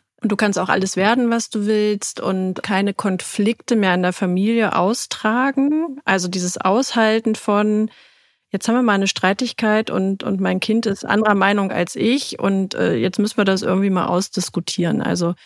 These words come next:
das sind häufig Gründe dafür, dass die kein Konfliktmanagement mehr lernen. Also, dass die, ähm, und ich habe ja f-,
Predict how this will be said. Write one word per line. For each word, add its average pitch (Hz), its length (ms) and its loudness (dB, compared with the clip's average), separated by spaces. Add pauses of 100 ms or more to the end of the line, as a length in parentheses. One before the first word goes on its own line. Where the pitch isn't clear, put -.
(520)
das 196 260 0
sind 214 320 0
häufig 208 400 0
Gründe 214 340 2
dafür, 196 360 0
dass 185 280 -2
die 196 380 0
kein 196 640 0 (160)
Konfliktmanagement 175 1080 0
mehr 160 180 0
lernen. 151 360 0
Also, 175 180 -2
dass 175 180 -2
die, 185 360 0
ähm, 175 340 0
und 180 120 -2
ich - 40 -6
habe - 160 -4
ja 175 40 2
f-, - 180 -6